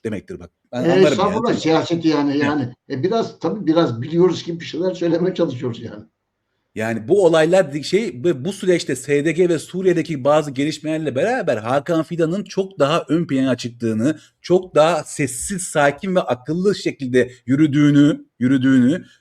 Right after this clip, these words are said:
Speaker 1: görebiliyoruz ve Devlet Bahçeli'nin de bundan memnun olduğunu anlayabiliyoruz. Bakın, dikkat. Yani büro-, hep dedik Memduh abi, sen demedin mi ya? Bürokrasi ekibiyle, bürokrasi ekibiyle bürokrasiden gelmeyenlerin bir kavgası var aslında şu anda yani.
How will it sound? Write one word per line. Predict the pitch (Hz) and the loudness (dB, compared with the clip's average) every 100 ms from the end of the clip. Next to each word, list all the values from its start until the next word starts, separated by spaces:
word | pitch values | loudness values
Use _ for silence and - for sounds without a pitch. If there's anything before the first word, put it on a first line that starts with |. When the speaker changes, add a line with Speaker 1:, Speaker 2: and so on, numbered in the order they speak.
| _ | _
Speaker 1:
görebiliyoruz | 127 156 156 170 214 240 208 | 0 2 2 2 2 2 0
ve | 160 | 2
Devlet | 151 180 190 202 | 4 4 2 2
Bahçeli'nin | 196 208 262 269 | 2 2 0 2
de | 190 | 2
bundan | 175 202 208 | 2 2 2
memnun | 180 185 208 | 2 2 2
olduğunu | 190 151 139 | 2 2 2
anlayabiliyoruz. | 120 107 101 90 85 - | 0 -2 -4 -6 -12 -4
Bakın, | 156 156 - _ _ _ _ - - | -4 -4 -18 _ _ _ _ -14 -10
dikkat. | 120 156 113 - _ _ _ _ 117 | 0 2 2 0 _ _ _ _ -2
Yani | 135 120 _ _ | -2 -2 _ _
büro-, | 104 147 - - _ | -2 0 0 -4 _
hep | 220 254 - | 0 2 4
dedik | 190 165 | 2 2
Memduh | 151 180 175 | 0 4 6
abi, | 127 107 | 4 0
sen | - 190 | -2 2
demedin | 247 262 | 2 2
mi | 156 | 2
ya? | 139 165 _ _ | 0 0 _ _
Bürokrasi | 101 143 208 202 202 220 | 0 6 6 4 -2 2
ekibiyle, | 214 214 208 254 220 226 269 _ _ _ _ - | 0 0 0 2 4 2 -2 _ _ _ _ -2
bürokrasi | 131 - 165 165 | 0 0 -2 -6
ekibiyle | 165 202 - | -6 -8 0
bürokrasiden | 170 190 185 220 208 151 | 2 2 0 0 0 4
gelmeyenlerin | 175 226 202 185 180 220 | 4 4 2 2 0 -2
bir | 220 | -2
kavgası | 196 175 175 202 | 0 2 2 4
var | 117 | 4
aslında | 101 104 | 2 -6
şu | - | -8
anda | 92 80 | -10 -8
yani. | 90 101 82 | -8 -8 -10